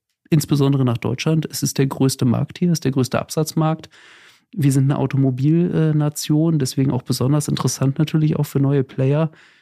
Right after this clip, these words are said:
sicherlich aus, äh, Statusgründen auch, sind bei uns unter Vertrag.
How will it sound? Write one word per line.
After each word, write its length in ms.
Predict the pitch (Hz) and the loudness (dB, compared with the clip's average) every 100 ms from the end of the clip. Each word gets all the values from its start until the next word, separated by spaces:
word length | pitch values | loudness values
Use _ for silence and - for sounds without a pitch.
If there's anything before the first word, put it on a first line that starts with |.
| _ | _
sicherlich 480 | - 139 135 135 - | -4 0 2 2 0
aus, 260 | 123 - | -2 -2
äh, 160 | 156 120 | -2 -2
Statusgründen 800 | - 113 - 151 - 151 151 - | 0 -2 0 -4 0 0 2 0
auch, 320 | 151 160 - _ _ _ _ _ _ | 0 -2 -6 _ _ _ _ _ _
sind 300 | 123 143 139 | 0 2 2
bei 80 | 147 | 0
uns 300 | 120 123 - | 2 0 0
unter 220 | 123 127 | -2 -2
Vertrag. 500 | - - 214 156 | -4 -4 -4 -4